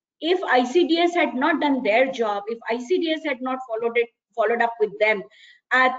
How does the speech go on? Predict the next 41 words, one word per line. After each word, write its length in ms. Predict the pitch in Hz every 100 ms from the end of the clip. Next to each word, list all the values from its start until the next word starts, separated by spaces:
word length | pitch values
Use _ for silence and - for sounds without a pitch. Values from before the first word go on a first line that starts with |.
| -
the 200 | 285 269 240
Anganwadi 460 | 233 285 277 262
center 400 | 254 247 208 220
level, 320 | 190 196 208 208 -
relapse 420 | 226 240 254 254 226
would 100 | 196
have 180 | 190
been 140 | 185 180
very 280 | 180 175 175
high. 180 | 151 151 _ _ -
So 180 | - 294
hats 340 | 254 285 302 370
off 200 | 339 330
to 100 | 269
I 100 | 226
C 220 | 285 277
D 120 | 285
S 140 | 294 -
team 200 | 285 269 -
also, 480 | 220 247 - 320 359 - _
which 240 | 247 277 -
pitched 260 | 277 254 269
in 100 | 254
their 220 | 247 240
best. 260 | 165 185 - - - -
So 140 | - 381
it 140 | -
all 220 | 262 311
depends 460 | 277 - 277 311 302 - 226
how 220 | 247 294
you 180 | 294 339 -
sensitize, 600 | 226 202 294 294 311 370 - - _ _ 254
how 100 | 285
you 140 | 311
bring 220 | 240 277
the 100 | 277
partners 500 | - 220 220 262 262
together, 560 | - 208 196 190 269 359 - _ - 175
get 260 | 285 294
their 220 | 339 349 302
commitment, 500 | 226 233 - 359